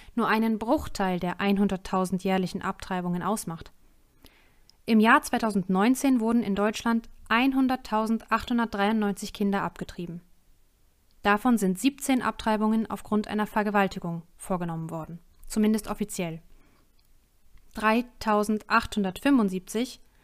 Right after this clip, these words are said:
haben sich auf die medizinische Indikation berufen.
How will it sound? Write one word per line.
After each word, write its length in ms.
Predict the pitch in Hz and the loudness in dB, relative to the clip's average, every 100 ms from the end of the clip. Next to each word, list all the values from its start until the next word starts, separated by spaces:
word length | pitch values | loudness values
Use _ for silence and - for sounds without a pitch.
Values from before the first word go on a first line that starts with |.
| _ - - - | _ -20 -20 2
haben 240 | 220 233 | 4 6
sich 200 | 233 247 | 2 -2
auf 80 | - | 0
die 120 | 226 | 2
medizinische 720 | 220 214 - 254 233 190 - | 2 0 0 2 4 2 -2
Indikation 640 | 185 180 185 180 185 180 | -6 -6 -8 -8 -4 -4
berufen. 480 | 175 175 175 - 185 | -4 -8 -10 -12 -14